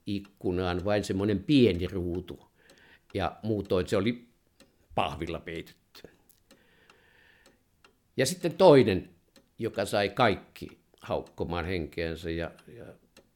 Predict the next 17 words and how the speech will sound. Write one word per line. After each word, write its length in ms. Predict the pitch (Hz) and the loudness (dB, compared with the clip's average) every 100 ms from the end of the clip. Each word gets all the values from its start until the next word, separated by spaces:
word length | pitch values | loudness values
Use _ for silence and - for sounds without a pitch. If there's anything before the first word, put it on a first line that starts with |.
| _ _ _ | _ _ _
en 180 | 98 82 | -8 -6
muista, 380 | 90 90 - - - | -4 -6 -6 -8 -4
itkikö 500 | 117 - 90 80 78 | -4 -4 -10 -8 -10
kukaan, 540 | 76 76 76 76 80 | -12 -14 -12 -12 -14
mutta 220 | 80 - | -14 -8
joka 220 | 101 95 | -8 -8
tapauksessa 840 | 82 85 90 80 76 76 - - - _ _ _ - _ | -10 -10 -8 -8 -10 -14 -10 -10 -10 _ _ _ -20 _
se 120 | - | -10
oli 80 | 95 | -4
tammikuun 640 | 98 120 98 98 113 101 | 0 2 0 -4 -6 -6
alkua. 640 | - 113 90 - - 92 73 82 | -2 0 -2 -6 -8 -8 -8 -12
Isä 200 | 98 92 | -12 -10
tuli 280 | 80 85 82 | -10 -10 -10
käymään 640 | 82 98 80 76 76 73 69 _ _ _ _ _ _ _ - - | -6 -4 -4 -6 -10 -12 -16 _ _ _ _ _ _ _ -18 -14
ja 100 | 92 | -8
sanoi, 360 | 95 87 85 | -6 -4 -4
että 460 | 78 - _ 90 | -6 -8 _ -8